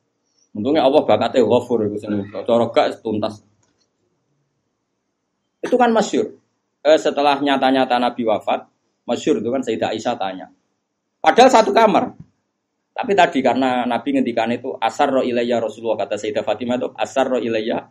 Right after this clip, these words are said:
Rasulullah." Nabi merahasiakan ke saya. Terus ketika Nabi benar-benar sudah wafat, Sayyidah Aisyah tanya, "Ya Fatimah, kenapa kamu pertama nangis? Setelah dibisiki Nabi, kamu tertawa." Eh, saya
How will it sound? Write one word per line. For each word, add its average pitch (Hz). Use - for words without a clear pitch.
Rasulullah." 104
Nabi 110
merahasiakan 117
ke 113
saya. 92
Terus -
ketika 95
Nabi 92
benar-benar 92
sudah -
wafat, 110
Sayyidah 98
Aisyah 104
tanya, 87
"Ya 92
Fatimah, 107
kenapa 107
kamu 101
pertama 98
nangis? 95
Setelah 104
dibisiki 107
Nabi, 104
kamu 107
tertawa." -
Eh, 85
saya 107